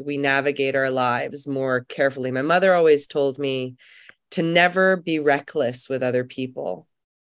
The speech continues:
and to let people be reckless with me. And I think the more self-respect we, um, cultivate in our lives, the less reckless we will be with others.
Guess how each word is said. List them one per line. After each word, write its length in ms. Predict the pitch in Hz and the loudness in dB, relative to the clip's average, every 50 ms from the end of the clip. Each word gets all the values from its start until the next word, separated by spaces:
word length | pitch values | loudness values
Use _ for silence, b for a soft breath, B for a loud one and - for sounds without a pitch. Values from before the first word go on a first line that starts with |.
| _ _ | _ _
and 160 | 147 147 143 | -4 -4 -2
to 80 | 156 147 | 0 0
let 340 | 143 143 151 147 143 - - _ _ _ | 2 4 4 4 4 2 -2 _ _ _
people 260 | - 170 156 139 143 | -10 -6 -2 -2 -2
be 160 | 135 139 135 | 0 -2 0
reckless 500 | 135 135 135 131 - - 120 131 127 - | 0 0 0 -2 -2 -6 -6 -6 -6 -6
with 120 | 139 131 131 | -6 -6 -4
me. 400 | 139 135 131 127 127 127 139 - | -4 -4 -2 -2 -2 -4 -4 -6
And 120 | 156 151 | -4 -2
I 100 | 147 147 | -2 -2
think 260 | 147 - 160 160 160 | -2 -2 -4 -6 -4
the 80 | - 165 | -4 -4
more 200 | 160 156 147 143 | -2 -2 -2 -2
self-respect 880 | 143 - - 147 143 147 147 170 160 - - - - 147 143 143 - 147 | -2 0 2 2 2 2 0 -4 -6 -6 -6 -4 -2 -2 -2 -4 -6 -6
we, 400 | 143 143 139 135 135 139 135 b b b b b b _ _ _ _ | -6 -4 -4 -4 -4 -6 -8 b b b b b b _ _ _ _
um, 440 | 143 139 135 135 131 127 127 127 127 | -6 -2 -2 -2 -2 -2 -4 -4 -8
cultivate 560 | - - 156 151 151 190 185 185 196 202 202 | -2 0 2 2 2 0 -2 0 0 0 0
in 100 | 208 208 | 2 2
our 160 | 208 208 208 | 2 2 2
lives, 580 | 208 202 202 202 208 208 208 208 202 196 - - | 2 4 2 4 4 4 2 2 0 -2 -6 -4
the 120 | - 170 | -2 0
less 460 | 156 151 151 147 156 160 160 - - - | 2 2 2 2 2 0 -4 -6 -2 0
reckless 720 | 151 143 143 143 - - 165 170 185 196 180 - - - - | 0 0 0 -2 -2 0 0 2 2 0 -2 -4 -6 -6 -4
we 120 | 156 151 143 | -4 -2 0
will 140 | 143 143 | 0 0
be 180 | 139 147 139 135 | 0 -2 -4 -2
with 180 | 131 127 120 127 | 0 0 0 0
others. 600 | 120 117 110 143 - 90 - - - - - | 0 -2 -2 -4 -6 -6 -6 -6 -8 -10 -10